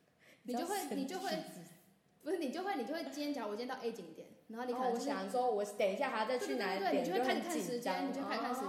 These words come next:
Speaker 1: 间，
Speaker 2: 哦。
Speaker 1: 然后就会说，“哎，我们这个景点只能留多久啊？”这种，然后我就觉得，哈，可是我就是，假如我今天对这个地方特别有兴趣，就是我也是那种会做功课的人。
Speaker 2: 嗯。
Speaker 1: 对，我是会去，呃，比如说去一个地方，然后我就会觉得这个地方很有名，那我可能就去看一下。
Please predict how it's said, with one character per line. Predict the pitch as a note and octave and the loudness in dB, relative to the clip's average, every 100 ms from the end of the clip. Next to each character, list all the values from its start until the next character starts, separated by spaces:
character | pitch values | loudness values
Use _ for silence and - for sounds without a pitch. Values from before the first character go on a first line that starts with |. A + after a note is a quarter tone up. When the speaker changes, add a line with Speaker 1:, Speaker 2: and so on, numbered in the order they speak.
| D4 | 0
Speaker 1:
间， | C#4+ | 0
Speaker 2:
哦。 | |
Speaker 1:
然 | C#4+ | -2
后 | G3+ B3+ | -2 -2
就 | |
会 | B3 B3+ | -2 -2
说 | B3 A#3+ A#3+ - - - | -2 -4 -6 -12 -12 0
，“哎， | |
我 | B3+ | 2
们 | A#3 | 2
这 | B3+ | -2
个 | E4+ | -4
景 | C4+ | -4
点 | B3 | -4
只 | A#3+ | -4
能 | G#3+ | -4
留 | G3+ G3+ | -4 -2
多 | B3+ | -2
久 | B3 A3 | -2 -4
啊？” | F3+ | -6
这 | A3 | -8
种， | G#3+ D#3+ - - | -10 -12 -16 -12
然 | C#4 | -4
后 | E4 | -2
我 | |
就 | D#4 | -2
觉 | C#4+ A#3+ | 0 0
得， | A#3 - - | -2 -6 -12
哈， | C#4 D#4 - - - - | -8 -8 -8 -16 -16 -10
可 | |
是 | E4 | -4
我 | G#4+ D4 | 0 0
就 | - | 0
是， | F#4 | -4
假 | C#4+ | -4
如 | A3 | -4
我 | G#3+ | -4
今 | G#3+ | -4
天 | D4+ D4 | -4 -6
对 | D4 | -6
这 | C#4 | -2
个 | B3+ | -2
地 | B3+ | -4
方 | B3 A#3 A#3+ - - | -8 -10 -12 -16 -10
特 | C#4+ | -8
别 | G3+ | -8
有 | F#3 | -8
兴 | G3+ | -12
趣， | D3+ - - - - _ _ | -12 -16 -18 -20 -20 _ _
就 | - | -6
是 | G4 C#4+ | -4 -2
我 | B3 | -2
也 | C4+ | 0
是 | A#3+ | 0
那 | C4 | -4
种 | G3+ | -6
会 | A3 | -8
做 | G#3 A3+ | -6 -6
功 | F#3 F#3+ | -6 -10
课 | G3+ | -12
的 | - | -14
人。 | - - | -18 -12
Speaker 2:
嗯。 | F#3 F#3+ F3+ - | -8 -8 -8 -14
Speaker 1:
对， | - D#3+ | -14 -8
我 | A3 | -8
是 | A#3+ | -8
会 | D#4+ D4+ | -6 -6
去， | - C#4+ C#4 - - - _ | -6 -8 -10 -16 -20 -20 _
呃， | - F3+ | -14 -8
比 | |
如 | G3+ | -6
说 | G3+ A#3 | -4 -4
去 | A3 - A#3+ | -6 -10 -12
一 | G3 | -10
个 | - | -8
地 | F#3+ G3 | -8 -8
方， | F#3+ - - - - | -10 -14 -18 -20 -18
然 | G#3 | -12
后 | G#3+ | -10
我 | |
就 | F#3 | -8
会 | G3+ | -6
觉 | G3+ | -6
得 | E3+ - - | -8 -12 -4
这 | B3 | -4
个 | |
地 | G#3 | -4
方 | G#3 | -10
很 | A3+ | -10
有 | E3+ | -12
名， | - E3 | -14 -14
那 | F#3 | -12
我 | |
可 | F#3+ | -12
能 | - | -16
就 | D#3+ | -18
去 | |
看 | - - | -18 -16
一 | |
下。 | - | -16